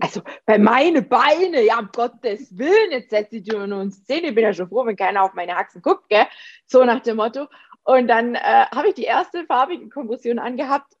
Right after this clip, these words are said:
und bin damit raus und hab ein Kleid dazu angezogen, passend natürlich auch mit den Farbtupfern da drin. Und hab mich so sauwohl gefühlt und dachte mir so, "Hä, warum habe ich mich denn jetzt so lange da,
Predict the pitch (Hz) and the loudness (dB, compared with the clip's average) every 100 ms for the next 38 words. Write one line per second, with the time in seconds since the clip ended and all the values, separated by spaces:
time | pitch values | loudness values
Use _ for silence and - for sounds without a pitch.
0 | _ 240 226 247 233 208 185 - 165 214 | _ -2 -2 -2 -2 -4 -8 -4 0 0
1 | 320 226 196 - - 185 185 247 277 - | 0 -4 -10 -12 -6 2 2 2 -2 -2
2 | - 269 269 - 262 254 - 233 - 233 | -4 -4 -6 -2 -2 -2 -4 -4 -2 -4
3 | 233 247 254 - 240 226 190 185 - - | -2 -2 0 0 0 -2 -4 -4 -2 -2
4 | - 240 262 220 220 240 - - - - | -4 -6 -2 -2 -4 -8 -14 -16 -20 -20
5 | _ - 208 226 - 170 - 254 381 _ | _ 0 2 2 -2 -14 -6 -4 -4 _
6 | - 381 392 339 494 480 - 233 196 208 | 2 4 6 6 6 6 0 -4 0 0
7 | - - 196 180 175 - _ - 403 - | -2 -6 -6 -6 -8 -14 _ 2 2 2
8 | - - - - 320 415 349 330 311 - | -6 0 0 2 4 6 4 2 -4 -4
9 | 277 247 233 - 330 349 330 330 233 | 2 2 2 0 2 2 0 -2 -4